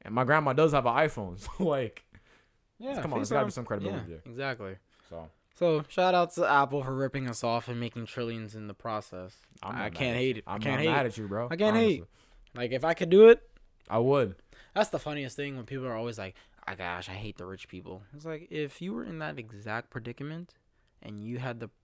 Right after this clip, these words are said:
Speaker 2: and it was perfectly legal for you to do this, you would do it. Can't be hating on it.
Speaker 1: Mm-hmm.
Speaker 2: So, shout out to Apple. Sponsor us.
Speaker 1: Shout out to pears.
Speaker 2: <laughs> Thank you. Thank you.
Speaker 1: And, and, uh, uh, oranges.
Speaker 2: Man.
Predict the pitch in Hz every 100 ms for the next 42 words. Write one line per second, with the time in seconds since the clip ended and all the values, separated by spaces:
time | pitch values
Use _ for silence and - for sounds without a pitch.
0 | - 123 123 127 120 - 139 131 127 123
1 | 123 120 110 113 110 110 117 127 135 139
2 | - _ _ _ _ _ - 120 113 101
3 | 87 - - _ _ _ _ _ _ -
4 | 117 117 110 80 76 76 101 113 147 _
5 | _ - - 87 - - _ _ - -
6 | 165 165 160 156 170 170 120 95 - _
7 | _ _ - - 139 143 135 104 92 -
8 | 104 95 - - 90 87 - _ _ _
9 | _ _ _ - 131 554 - - - -
10 | - - - - - _ - - - -
11 | - 143 117 98 90 _ - _ - 117
12 | 107 98 98 90 - 92 87 78 - 78
13 | 76 82 78 76 73 _ _ _ _ -
14 | 123 101 98